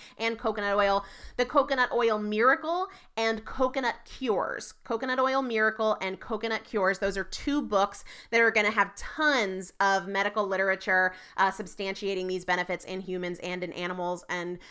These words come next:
I don't suggest that the animal studies are applicable to humans, but if you have a pet, they can certainly be good for that. Now, what about when it comes to buying it? Should you buy coconut oil? What kind of coconut oil? Should you buy M C T oil?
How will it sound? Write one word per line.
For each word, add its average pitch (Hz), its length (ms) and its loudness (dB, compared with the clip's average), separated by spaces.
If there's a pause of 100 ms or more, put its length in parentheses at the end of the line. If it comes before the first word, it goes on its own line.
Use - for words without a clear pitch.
(160)
I 185 100 -2
don't 185 220 -4
suggest 185 460 0
that 180 120 -2
the 190 120 -4
animal 247 300 6
studies 220 380 4
are 202 180 6
applicable 196 520 -2
to 196 100 -4
humans, 349 540 -2 (100)
but 415 300 6 (220)
if 247 120 -4
you 247 100 -4
have 262 180 -2
a 294 40 -4
pet, - 500 -2 (120)
they 277 80 -12
can 285 140 -6
certainly 180 320 -8
be 190 100 -12
good 170 240 -8
for 226 100 -8
that. 220 280 -2 (560)
Now, 320 200 6
what 370 160 6
about 539 240 6
when 370 100 2
it 349 80 -8
comes 294 340 2
to 277 160 2
buying 180 480 6
it? - 140 -10
Should 180 200 -8
you 180 80 -8
buy 156 180 4
coconut 370 460 0
oil? 330 460 2
What 190 180 -2
kind 359 320 -6
of 302 80 -6
coconut 302 380 -2
oil? 294 240 0
Should 196 240 -8
you 196 80 -8
buy 160 220 2
M 139 160 -6
C 180 180 -10
T 320 300 -4
oil? 285 560 6